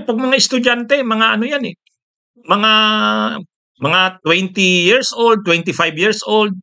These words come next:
to thirty years old. Ayan yung, yan yung mga edad ng mga nagsusundalo eh. Eh, kahapon lang, diniscuss natin, doon naman sa Palawan, may nahuli namang Chinese nationals. Ang gamit naman nila,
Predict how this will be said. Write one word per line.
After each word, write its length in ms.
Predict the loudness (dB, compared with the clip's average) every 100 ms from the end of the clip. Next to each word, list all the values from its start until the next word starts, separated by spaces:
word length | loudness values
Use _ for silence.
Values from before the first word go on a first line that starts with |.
| _ -2
to 160 | 0
thirty 400 | 0 -2 0 0
years 240 | 2 0 -2
old. 320 | -2 -2 -4 -10 _ _ _ 0
Ayan 240 | 2 0 0
yung, 400 | 0 0 -2 -4 _ _ _ 0
yan 240 | 0 0
yung 240 | -4 -2 0
mga 100 | 0
edad 240 | 0 -2 -2
ng 180 | -4 -2 0
mga 320 | 2 2 0
nagsusundalo 800 | -2 -2 2 2 4 2 0 -6 -12
eh. 80 | -14 _ _ _ _ _ _ _ _
Eh, 480 | 0 2 2 0 0
kahapon 480 | 0 0 0 -2
lang, 240 | -2 -2 0
diniscuss 480 | 0 0 -2 -2 0
natin, 480 | 0 0 -2 -2 -12 _ -4
doon 240 | 0 0
naman 160 | 0 0
sa 240 | -2 -2
Palawan, 400 | 0 0 0 0
may 160 | -2 -2
nahuli 400 | -2 -2 -4 -2
namang 320 | -2 -2 -2
Chinese 400 | -2 -4 -6 0
nationals. 640 | -2 0 0 0 -2 -8 -18 -20 _ -2
Ang 80 |
gamit 400 | 0 0 0 -4
naman 240 | -2 -2 0
nila, 320 | 0 0